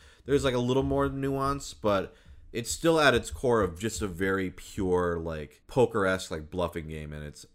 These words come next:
very satisfying to be like, somebody says, "There's not twelve sixes." I'm like, "Yeah,"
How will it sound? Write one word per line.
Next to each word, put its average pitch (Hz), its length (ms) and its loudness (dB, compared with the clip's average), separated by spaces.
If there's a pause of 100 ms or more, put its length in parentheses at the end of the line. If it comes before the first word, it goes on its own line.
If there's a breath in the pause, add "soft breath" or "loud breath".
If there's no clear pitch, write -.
very 92 380 0
satisfying 85 720 -6
to 85 80 -14
be 85 100 -8
like, 82 300 -8 (100)
somebody 113 460 0
says, 95 380 0
"There's 147 220 -2
not 98 180 -2
twelve 92 360 -2
sixes." 101 400 -6
I'm 92 140 -6
like, 90 180 -6
"Yeah," 98 380 -2